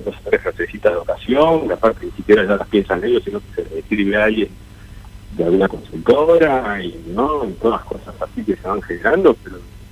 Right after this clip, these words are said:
en realidad poca. Entonces vuelvo con lo mismo, si las sociedades admiten la existencia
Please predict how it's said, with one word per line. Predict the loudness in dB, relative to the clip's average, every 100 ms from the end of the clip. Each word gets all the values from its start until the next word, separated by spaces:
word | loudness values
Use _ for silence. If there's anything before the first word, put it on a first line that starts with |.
| -14
en | -10
realidad | -10 0 2 6
poca. | 4 4 -2 -16 -18 -18 -18 -16
Entonces | -4 -2 2
vuelvo | 6 6 6
con | 2
lo |
mismo, | 6 6 6 -2
si | -4
las | -6
sociedades | -4 -6 0 -2 0
admiten | 0 2 0 -2
la | -4
existencia | -8 -8 -8 -10 -10 -12